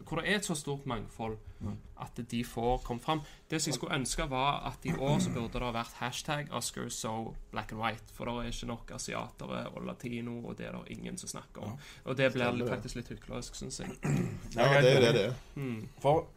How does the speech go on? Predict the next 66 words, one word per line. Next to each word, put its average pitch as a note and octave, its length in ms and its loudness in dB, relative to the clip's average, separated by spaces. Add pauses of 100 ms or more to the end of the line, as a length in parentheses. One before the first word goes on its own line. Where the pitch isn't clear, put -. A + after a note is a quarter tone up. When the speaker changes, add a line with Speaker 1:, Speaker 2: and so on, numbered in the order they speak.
Speaker 2:
hvis C3 140 -4
jeg C3+ 100 -2
ikke D3 100 0
har C#3 80 6
lest C#3+ 160 2
helt C3+ 220 4
feil, C#3 280 2
så A2+ 140 -2
er G#2+ 80 0
det G2 120 -4
ikke D3 200 -4
mer G#2+ 280 0
enn, G2+ 160 -4
eh, E2+ 220 -4
ti F#2+ 140 -8
prosent A2 460 -4
som - 240 -6
er G2 520 -4
afroamerikanske. G#2+ 960 -8 (260)
Speaker 1:
Tolv, C3+ 280 -4
tror B2 220 -6
jeg. A#2+ 100 -8 (200)
Ja, B2 100 -2
Speaker 2:
Ja, B2+ 60 4
ja. G#2+ 120 4
Speaker 1:
så C#3+ 80 0
det, D3+ 220 2
ja, F#3 200 -2
det F3 80 -4
er A#2 60 0
Speaker 2:
Ja. A#2 80 4
Speaker 1:
helt C#3+ 100 -2
rett. F#3 160 -2
Det C3 80 -4
er A#2+ 40 -2
ikke F#3 140 -8
så C#3 140 -8
mange. B2 240 -8
Speaker 2:
Og B2 340 6 (2000)
jeg B2 200 -4
føler A2 220 4
ikke D3+ 120 -2
det C#3+ 40 4
er C#3 120 2
så B2+ 40 2
mye A#2 140 2
mindre A#2 280 0
enn G#2 100 0
det G#2 160 0
som G2 140 -6
er G2 80 0
nominert G#2 380 -2 (140)
for, D3+ 240 -4
da. C#3+ 100 -6 (720)
Skal B2 120 -6
jeg A2 40 2
være G2 140 4
ærlig. G2+ 220 -4 (340)
Speaker 3:
Nei, C#3 160 4
i C#3+ 60 10
hvert A#2+ 120 4
fall A2+ 100 4
ikke C3 120 2
Speaker 2:
Kanskje A2+ 140 6
Speaker 3:
for, G#2+ 80 6
Speaker 2:
mer. C3 220 8